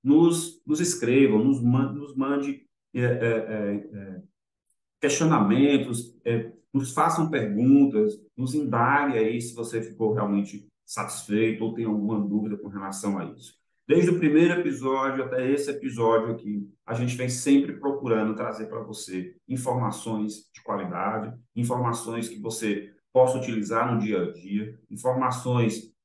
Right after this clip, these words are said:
é, despretensiosas de que você venha ou não ser nosso cliente e sempre contando aqui com a ajuda de grandes parceiros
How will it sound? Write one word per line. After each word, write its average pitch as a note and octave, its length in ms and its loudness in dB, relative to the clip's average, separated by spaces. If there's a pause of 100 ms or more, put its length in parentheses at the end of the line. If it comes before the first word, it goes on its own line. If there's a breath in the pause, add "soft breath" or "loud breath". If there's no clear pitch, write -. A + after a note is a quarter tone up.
(120)
é, A#2 360 -4
despretensiosas B2 1400 0
de - 120 -20
que A#2+ 80 -10
você G#2+ 280 -2
venha C#3 440 4
ou C3 180 0
não A2+ 220 -2
ser G#2+ 240 -10
nosso G#2 400 -4
cliente G#2 600 -8 (280)
e D3 420 -2
sempre F#3+ 480 0
contando B2+ 560 -2
aqui A#2 320 -8
com B2 100 -10
a G#2+ 220 -2
ajuda G#2 640 -2
de A2 140 -12
grandes G#2+ 320 -4
parceiros G2+ 680 -6